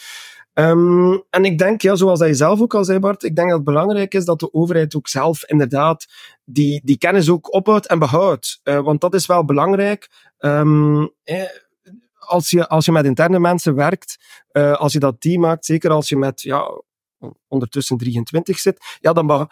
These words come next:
dan heb je ook een manier om die kennis te behouden en die expertise te behouden. En het zorgt er ook voor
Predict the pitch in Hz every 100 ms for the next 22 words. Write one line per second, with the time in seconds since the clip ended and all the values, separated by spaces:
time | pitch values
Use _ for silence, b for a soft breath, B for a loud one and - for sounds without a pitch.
0 | b 160 170 180 190 214 208 165 170 208
1 | 185 156 175 190 - 147 127 165 190 170
2 | 151 151 147 156 - 190 170 - 139 127
3 | 156 139 120 B B B - 160 - 214
4 | - 196 175 - 170 196 233